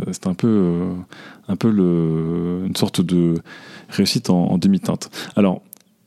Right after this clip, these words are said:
Google va officialiser tout ça le quatre octobre avec, euh, les Pixel deux. Euh, contrairement à Apple, eux, ils s'en foutent complètement des secrets, donc ils ont déjà, euh,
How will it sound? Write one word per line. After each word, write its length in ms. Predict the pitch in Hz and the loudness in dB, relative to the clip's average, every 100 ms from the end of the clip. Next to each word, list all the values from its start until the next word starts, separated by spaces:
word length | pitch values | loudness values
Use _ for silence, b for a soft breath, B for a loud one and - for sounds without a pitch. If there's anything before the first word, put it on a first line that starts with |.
| _ _ _ - | _ _ _ -8
Google 460 | 107 135 147 147 | 0 2 4 4
va 340 | 113 101 120 107 | 2 2 0 0
officialiser 560 | 123 110 120 113 104 107 | -2 -2 0 2 4 2
tout 140 | 98 | 0
ça 300 | 104 110 104 - | 0 2 2 0
le 160 | 90 | -2
quatre 300 | 87 135 - | 0 0 2
octobre 520 | 98 - 165 165 90 - _ - | -2 2 2 2 0 -4 _ -6
avec, 400 | 95 92 - - | 0 0 0 -2
euh, 340 | 87 87 87 85 | 0 0 0 0
les 100 | 82 | 0
Pixel 380 | 85 - 82 | 0 0 0
deux. 220 | 80 147 190 _ B B B B B B B B - | 4 2 2 _ B B B B B B B B -4
Euh, 100 | 87 | -2
contrairement 460 | 82 90 - 95 90 | 0 0 2 4 4
à 40 | |
Apple, 280 | 87 107 101 | 4 4 2
eux, 60 | - | 2
ils 60 | 95 | 0
s'en 160 | 87 | -2
foutent 200 | 80 90 | -4 -4
complètement 380 | - 92 85 90 | 0 0 2 2
des 100 | 82 | 2
secrets, 480 | - 82 - 101 104 | 0 -2 0 2 2
donc 220 | 80 - | 0 -6
ils 140 | - | -6
ont 80 | 80 | -2
déjà, 360 | 78 78 85 85 | 0 2 2 2
euh, 140 | 80 | 0